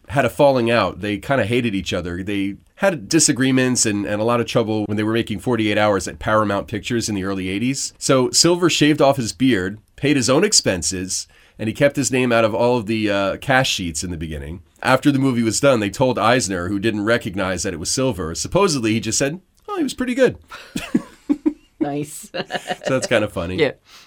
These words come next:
Speaker 1: And the other thing that's kinda cool about this movie that's very unusual, Disney is the distributor, Touchstone Pictures.
Speaker 2: Right.
Speaker 1: This is the first and I think only time that Disney and Warner Brothers characters live in the same universe.
Speaker 2: That's right.
Speaker 1: Which is very cool.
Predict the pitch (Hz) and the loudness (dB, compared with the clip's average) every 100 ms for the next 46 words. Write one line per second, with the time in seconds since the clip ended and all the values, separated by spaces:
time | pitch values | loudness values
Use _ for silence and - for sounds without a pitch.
0 | _ 135 139 190 247 180 135 104 - 117 | _ 0 4 4 2 0 0 0 0 0
1 | 95 117 104 95 87 90 - 92 92 92 | 0 0 2 2 0 -4 -2 -2 0 -2
2 | 87 98 92 87 80 78 71 78 78 120 | -2 -2 -2 -2 -4 -6 -6 -6 -6 -8
3 | _ 110 180 170 156 127 104 92 95 135 | _ 2 2 4 2 2 -2 -4 -2 2
4 | 120 87 78 76 113 - - 95 87 104 | 2 0 -4 -2 -2 0 0 0 0 -4
5 | - 69 131 160 113 104 - 170 208 160 | -4 -8 -4 -2 -2 -6 -4 -2 -2 -4
6 | - 151 156 156 - - 123 117 120 139 | -2 0 0 0 -4 -2 0 0 0 -2
7 | 110 143 196 180 - 117 95 92 95 90 | 0 0 2 0 0 -2 0 -2 -4 -4
8 | 104 - 151 147 151 147 143 113 113 113 | -6 0 0 2 4 4 4 0 -2 0
9 | 147 165 120 104 98 - 98 92 87 92 | 2 2 2 -2 -4 -2 -2 -2 -4 -6
10 | 90 - - _ _ 98 117 123 113 104 | -4 -6 -10 _ _ -6 0 2 2 2
11 | - 107 120 98 69 - - - 170 135 | 2 4 4 2 -2 -8 -8 -6 -4 -4
12 | - 294 - - _ _ 101 98 98 104 | -2 -4 -6 -20 _ _ -10 -6 -4 0
13 | 98 95 127 95 | 0 0 0 0